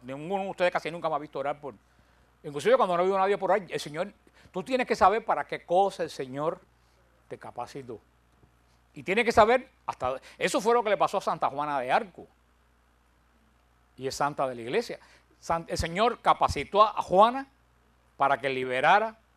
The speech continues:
el territorio de Francia. Pero ella misma lo confesó antes de su muerte. Después que, el se-, que ella liberó a Francia, se terminó su tarea. ¿Y se terminó qué cosa? Su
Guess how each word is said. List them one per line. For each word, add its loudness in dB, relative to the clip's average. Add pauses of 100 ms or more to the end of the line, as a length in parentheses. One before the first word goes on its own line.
(440)
el -12
territorio -6
de -10
Francia. -6 (540)
Pero 0
ella 6
misma -2
lo 2
confesó -2
antes -6
de -4
su -14
muerte. -8
Después 2
que, -8
el -6
se-, -10
que 0
ella 0
liberó 0
a 4
Francia, 2 (1000)
se -8
terminó -6
su -14
tarea. -4 (1000)
¿Y -6
se 2
terminó 0
qué -4
cosa? 0 (880)
Su -8